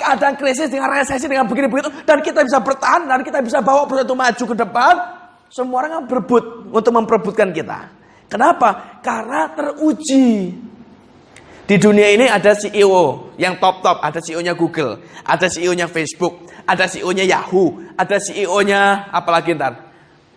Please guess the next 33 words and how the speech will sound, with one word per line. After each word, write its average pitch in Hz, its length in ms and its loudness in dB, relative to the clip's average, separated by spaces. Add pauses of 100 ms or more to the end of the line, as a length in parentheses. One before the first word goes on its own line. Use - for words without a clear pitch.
(180)
eh, 170 380 6 (100)
Instagram 202 520 2
dan 185 40 -4
segala 196 200 4
macam. 185 360 0 (1040)
Tahukah 277 340 4 (100)
Anda 339 160 4
bahwa 233 160 2
orang-orang 262 560 0
ini 320 140 -4 (640)
sebenarnya 254 400 2
orang-orang 247 280 2
ya 233 120 6
itu-itu 247 240 0
aja, 220 240 2
wis. - 240 -12 (400)
Muter 339 240 0
ae. 254 560 -2 (720)
Tahu 285 240 4
C 277 120 -2
E 285 80 -6
O-nya 269 200 2
Google? 247 320 2 (1400)
Orang 220 160 4
India, 220 280 6 (280)
itu 381 240 0
pernah 311 240 0
jadi 254 160 -2
C 247 80 -6
E 254 40 2
O-nya 262 240 2
apa 254 160 4
aja? 156 240 0